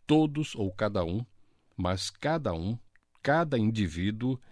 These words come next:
é tentado quando ele é guiado pela sua própria cobiça e tentado.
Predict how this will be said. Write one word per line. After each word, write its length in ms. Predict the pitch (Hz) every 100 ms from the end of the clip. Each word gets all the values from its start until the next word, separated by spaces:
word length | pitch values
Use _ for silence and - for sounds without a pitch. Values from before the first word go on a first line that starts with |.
| -
é 100 | 113
tentado 640 | - 151 143 110 95 113
quando 300 | 131 151 143
ele 140 | 131 131
é 80 | 123
guiado 600 | 127 175 120 101 120 147
pela 220 | 135 117
sua 240 | - 127 - -
própria 420 | 139 165 180 180
cobiça 760 | - 175 101 92 95 - 143 143 _ _ -
e 80 | 185
tentado. 600 | - 214 - 85 85